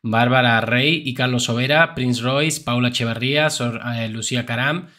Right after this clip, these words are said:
los Jiménez de los G C King y Lolita Flores. Insisto, son personas que algunos también han estado en El Hormiguero,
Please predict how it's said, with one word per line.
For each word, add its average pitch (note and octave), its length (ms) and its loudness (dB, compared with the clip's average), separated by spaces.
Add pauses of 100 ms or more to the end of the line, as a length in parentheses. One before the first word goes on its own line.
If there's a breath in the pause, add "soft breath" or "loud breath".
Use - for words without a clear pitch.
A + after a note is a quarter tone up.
(240 loud breath)
los A#2+ 180 0
Jiménez A#2+ 320 2
de A#2 60 0
los A2+ 100 0
G A2+ 100 0
C A#2 160 -2
King C#3 200 0
y D#3 40 0
Lolita C3+ 300 0
Flores. B2 380 -4 (180)
Insisto, A#2+ 320 -8
son C3 180 -6
personas D3 340 -4
que C3+ 140 -4
algunos B2 360 -4
también A#2+ 280 -6
han A#2 120 -6
estado B2 240 -6
en B2 60 -2
El C3 100 -4
Hormiguero, E3+ 500 0